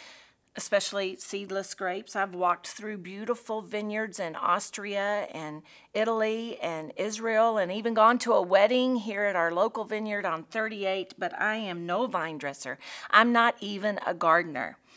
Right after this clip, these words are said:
And might I recommend two books to you, Bruce Wilkinson's book, Secrets of the Vine, and then Andrew Murray's book, The True Vine, as resources that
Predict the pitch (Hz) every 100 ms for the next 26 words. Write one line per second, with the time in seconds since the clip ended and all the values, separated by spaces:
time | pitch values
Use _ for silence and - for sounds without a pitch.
0 | - - - 208 220 262 277 247 226 226
1 | 208 180 190 - 285 254 226 - - 196
2 | 151 143 170 165 226 262 - - 208 233
3 | 240 233 214 - 190 175 - 156 170 -
4 | - - - - - 269 262 262 - -
5 | 208 196 185 180 165 147 170 254 - -
6 | - - - 208 208 208 196 - 226 254
7 | 220 233 226 240 285 302 247 190 - 180
8 | 170 - - - _ - 214 208 - 220
9 | 214 180 165 151 151 196 196 214 262 254
10 | 185 185 - 185 - 190 -